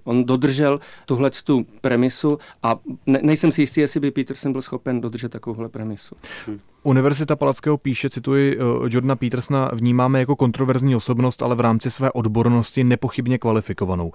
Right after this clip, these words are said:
Speaker 1: Mhm.
Speaker 3: Eh, jeho polemiky, eh, s aktuálními trendy západních univerzit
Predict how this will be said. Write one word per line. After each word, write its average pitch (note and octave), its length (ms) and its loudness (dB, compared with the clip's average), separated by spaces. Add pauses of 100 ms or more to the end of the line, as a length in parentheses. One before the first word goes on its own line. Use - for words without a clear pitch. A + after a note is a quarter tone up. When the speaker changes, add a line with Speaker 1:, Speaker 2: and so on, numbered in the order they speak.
Speaker 1:
Mhm. C3+ 140 4 (140)
Speaker 3:
Eh, G#2+ 220 2
jeho B2+ 200 2
polemiky, C#3 680 2
eh, B2 140 -2
s - 140 -8
aktuálními B2+ 540 0
trendy A#2+ 280 0
západních A#2+ 500 0
univerzit A2+ 520 0